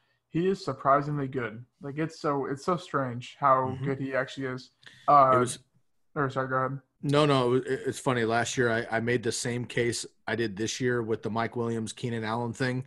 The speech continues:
Speaker 2: I
Speaker 1: Mm-hmm.
Speaker 2: said the same thing last year. And, of course, Mike Williams got hurt and Keenan Allen crushed, and I look like a fucking moron. But I made the same mistake this year because I really believe that Mike Williams is just straight up better than Keenan Allen.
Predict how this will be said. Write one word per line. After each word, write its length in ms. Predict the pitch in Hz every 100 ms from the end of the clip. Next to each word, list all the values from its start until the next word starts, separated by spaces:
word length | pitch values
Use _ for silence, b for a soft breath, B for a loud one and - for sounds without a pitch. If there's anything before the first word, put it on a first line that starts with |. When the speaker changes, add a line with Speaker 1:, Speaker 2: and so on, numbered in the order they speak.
| B B
Speaker 2:
I 40 | 160
Speaker 1:
Mm-hmm. 160 | 143
Speaker 2:
said 240 | 139 131 113
the 60 |
same 280 | 113 127 123
thing 180 | 120 117
last 380 | 107 117 - 131
year. 220 | 127 131 B B
And, 100 | 120
of 60 | -
course, 220 | 123 -
Mike 180 | 113 107
Williams 300 | 113 113 98
got 180 | 127 -
hurt 300 | 113 110 -
and 340 | 104 98 95
Keenan 240 | - 110 107
Allen 220 | 104 98
crushed, 340 | - 107 98 101
and 60 |
I 20 |
look 140 | 95 92
like 120 | 95
a 60 | 90
fucking 300 | 104 101 95
moron. 460 | 101 98 92 90 b b b
But 100 | 123
I 60 | 120
made 160 | 123
the 60 | 104
same 240 | - 117
mistake 340 | 110 - 107 98
this 200 | 110 -
year 80 | 104
because 280 | 95 107 101
I 60 |
really 380 | 98 101 120 113
believe 460 | 98 104 113 101 90
that 120 | 92
Mike 240 | 101 98
Williams 300 | 104 98 90
is 60 | 87
just 120 | -
straight 180 | - 98
up 100 | 87
better 220 | 101 98
than 120 | 95 90
Keenan 260 | 95 92
Allen. 220 | 92 82